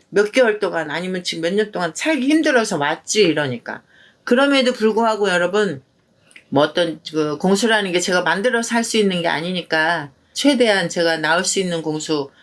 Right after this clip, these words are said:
아니면 운세를 요렇게 말씀을 드릴 테니까 여러분들 참조하시고 될 수 있으면 좋은 얘기 하고 싶은데 또 때로는 안 좋은 얘기 나갈 수도 있고 뭐 이러니까 그거는 여러분들이 참고를 하셔서 그래도 힘내시라고 이런 거 찍는 거니까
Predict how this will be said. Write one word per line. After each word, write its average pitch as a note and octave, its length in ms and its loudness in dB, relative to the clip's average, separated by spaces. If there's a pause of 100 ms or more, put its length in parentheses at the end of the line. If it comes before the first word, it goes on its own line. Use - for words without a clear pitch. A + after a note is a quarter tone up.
(120)
아니면 E3 380 0
운세를 F3+ 540 2
요렇게 D#3 260 -2
말씀을 F3 480 -2
드릴 F3+ 280 -2
테니까 F3+ 600 0 (300)
여러분들 G#3 400 4
참조하시고 A3+ 1160 0 (360)
될 A3+ 140 4
수 C4+ 100 2
있으면 A#3+ 220 4
좋은 C4 320 4
얘기 B3+ 160 4
하고 G#3+ 200 2
싶은데 F#3+ 440 -2
또 A3+ 160 -2
때로는 C4+ 440 2
안 E3+ 160 2
좋은 A3 240 2
얘기 E3+ 360 0 (120)
나갈 F3+ 280 0
수도 G#3+ 240 -4
있고 D#3 400 0
뭐 C#3+ 140 -6
이러니까 F#3 580 0
그거는 F3+ 260 -2
여러분들이 E3 540 -2 (360)
참고를 D#4+ 600 2
하셔서 A3 760 0 (220)
그래도 A#3 340 4
힘내시라고 D4 960 2
이런 F#3 240 0
거 F3+ 100 -2
찍는 D4 420 0
거니까 D#3+ 600 -2